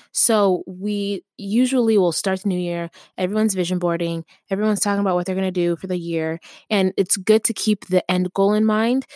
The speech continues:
but then we have to break that down into smaller pieces so that we can actually get to the end goal. So just starting with the first piece, which is, let's start with January, right? What can you commit to doing for thirty days? And then go from there.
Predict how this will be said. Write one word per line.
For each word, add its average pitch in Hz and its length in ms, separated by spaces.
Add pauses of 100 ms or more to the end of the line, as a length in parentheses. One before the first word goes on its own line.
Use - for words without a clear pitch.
(120)
but - 140
then 220 120
we 254 100
have 240 160
to 196 100
break 175 380
that 175 260
down 170 320
into 170 180
smaller 175 380
pieces 233 640 (260)
so - 220
that 190 180
we 170 80
can 180 140
actually 165 560 (100)
get - 280
to - 80
the - 160
end 165 180
goal. - 240 (280)
So 208 280
just 208 240
starting 220 400
with 196 160
the - 80
first 190 380
piece, 196 260
which 170 160
is, 170 340
let's 233 140
start 247 140
with 247 100
January, 190 480
right? 202 220 (540)
What 220 180
can 269 160
you 262 80
commit 220 300
to 208 100
doing 170 280
for 170 220
thirty 165 460
days? - 440 (360)
And 185 280
then 170 380 (280)
go 165 140
from 156 220
there. 82 320